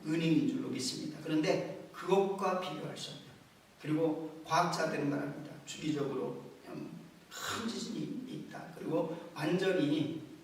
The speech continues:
지구가 완전히 뒤집혀지듯이 그런 지각 변동도 있다. 뭐 이런, 어, 이렇게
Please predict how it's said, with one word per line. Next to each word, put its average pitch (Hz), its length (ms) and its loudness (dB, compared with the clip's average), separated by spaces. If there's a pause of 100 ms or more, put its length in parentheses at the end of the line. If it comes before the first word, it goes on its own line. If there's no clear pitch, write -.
(160)
지구가 175 420 4
완전히 143 420 4
뒤집혀지듯이 143 1600 -2
그런 185 260 4
지각 165 440 4
변동도 143 420 2
있다. - 340 -2
뭐 143 140 0
이런, - 640 0
어, 139 500 0
이렇게 104 200 -6